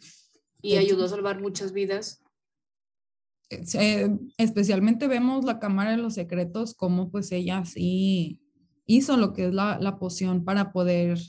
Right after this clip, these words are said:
Speaker 2: descongelar <laughs> a los estudiantes y al gato de Filch. Sí, sí es al-, sí es algo, sí es una casa que, a pesar de que tal vez son como, no sé, si en Gryffindor, Slytherin y Ravenclaw cada uno saca sus veinte personas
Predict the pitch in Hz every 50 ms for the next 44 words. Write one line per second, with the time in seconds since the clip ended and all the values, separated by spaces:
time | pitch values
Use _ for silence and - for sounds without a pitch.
0 | _ _ _ _ _ _ _ _ _ _ _ - - 165 185 185 175 160 135 -
1 | - - - _ _ - 190 190 175 185 170 170 170 170 175 175 - - - 214
2 | 214 214 185 214 220 175 202 202 202 - 185 175 175 175 175 185 196 208 269 294
3 | 285 - - _ _ _ _ _ - 214 196 185 180 185 175 170 185 180 185 175
4 | 170 165 - - - - _ _ _ - 196 202 220 220 - - _ _ _ _
5 | _ _ _ _ _ _ _ _ _ _ _ _ _ _ _ _ _ _ _ _
6 | _ _ _ _ _ - - 226 240 240 - - - 262 262 269 269 - 294 285
7 | 285 - - - 277 269 302 302 311 320 330 330 320 302 - - 202 - 262 247
8 | 302 320 320 294 302 - 240 240 240 - 277 277 - - 254 226 - - 208 -
9 | - 220 233 220 220 220 233 226 - 277 277 269 269 - - 233 240 247 254 -
10 | 269 262 240 - 254 254 269 254 220 - - _ _ _ - 202 208 185 208 185
11 | 165 - - _ _ _ _ _ _ _ _ _ _ _ - - - 233 226 220
12 | 220 240 262 262 - 294 277 277 285 262 254 196 220 233 240 240 240 240 233 220
13 | 208 196 220 220 220 226 220 220 220 214 202 202 - 196 214 226 233 233 226 226
14 | 220 233 220 - 233 220 226 220 202 185 185 208 214 214 214 226 226 - 208 196
15 | - 214 208 214 226 233 226 226 -